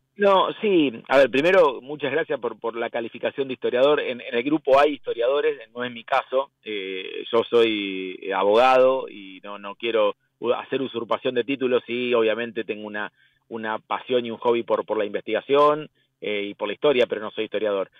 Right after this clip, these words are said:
La, la, nosotros siempre decimos lo mismo, hoy lo vamos a decir, en, en, lo van a escuchar, eh, los episodios son, eh, estrictamente objetivos en cuanto a la, a la fuente, no en cuanto al juicio que hacemos sobre la fuente,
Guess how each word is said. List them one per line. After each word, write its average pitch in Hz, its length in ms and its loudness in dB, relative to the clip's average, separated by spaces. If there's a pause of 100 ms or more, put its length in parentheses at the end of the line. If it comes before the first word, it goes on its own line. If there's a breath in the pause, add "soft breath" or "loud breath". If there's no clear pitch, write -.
(300 soft breath)
La, 117 280 0
la, 117 640 0
nosotros 151 320 -4
siempre 151 240 -4
decimos 135 320 -8
lo 127 80 -4
mismo, 156 420 -6
hoy 127 160 -2
lo 117 100 0
vamos 120 300 -2
a 104 60 -6
decir, 117 280 -6
en, 107 220 -6
en, 98 380 -16
lo 107 100 4
van 113 120 4
a - 20 0
escuchar, 147 520 0 (380 soft breath)
eh, 107 300 0
los 113 180 -2
episodios 147 480 0
son, 131 340 -2
eh, 101 440 -8
estrictamente 131 960 -6
objetivos 123 680 -4
en 101 100 -14
cuanto 107 360 -6
a 101 60 -2
la, 98 200 -6
a - 160 -10
la 98 100 -6
fuente, 175 540 0 (220)
no 135 340 -2
en 123 140 -10
cuanto 113 300 -4
al 107 60 -2
juicio 139 320 -10
que - 60 -10
hacemos 123 320 -8
sobre 101 220 -10
la 98 100 -10
fuente, 117 420 -2